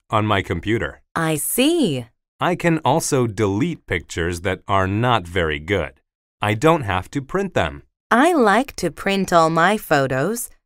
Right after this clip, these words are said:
Speaker 2: That's why I like the old cameras.
Speaker 1: Oh, you can print digital photos too. Many shops will print them for you.
Speaker 2: Really?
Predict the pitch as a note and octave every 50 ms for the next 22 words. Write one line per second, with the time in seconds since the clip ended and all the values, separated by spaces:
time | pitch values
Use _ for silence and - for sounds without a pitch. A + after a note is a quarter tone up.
0 | _ _ _ - G3 A#3+ C4+ D#4+ D#4+ - A3+ G#3+ G3 F#3 F#3 F#3 F#3 G#3+ B3 A#3+
1 | G3+ E3 D3+ D3+ D#3+ - - F#3+ A#3 A#3+ A#3 A3+ B3 D4 D#4 - - - F#3+ D#3+
2 | D3 D3 C#3 C3 C3+ C3+ C3+ C#3 - - - _ _ _ _ - F#3 F#3+ F3 C3
3 | A2+ - - A2 C#3 G3 F3 - G3+ G#3 G3+ D#3 - - - B2 D3 F#3+ F#3 D3+
4 | - G#2 F#2+ E2+ A2+ C#3+ D3 D3+ C#3 A#2 G2+ F2+ - - A2+ A2 G#2 G2+ F#2+ F2+
5 | E2+ E2 - - - A#2+ D#3 D3 G#2 A2 A#2+ - _ _ _ - A2+ A2 C#3+ F3+
6 | G#3+ G#3 D#3 A#2 G2 - - B2+ C3 G#2+ D#2 - - - - F2 F2 E2 D#2 -
7 | - A2+ G#2 F#2+ E2+ F#2+ E2+ D#2 D2+ - - G2+ A2+ A2 F#2 D2+ D2 C#2+ C#2+ -
8 | _ _ _ _ - F#3 F3+ F3+ E3 D#3 D3 D3 D3+ D3+ E3+ A#3 C#4+ D4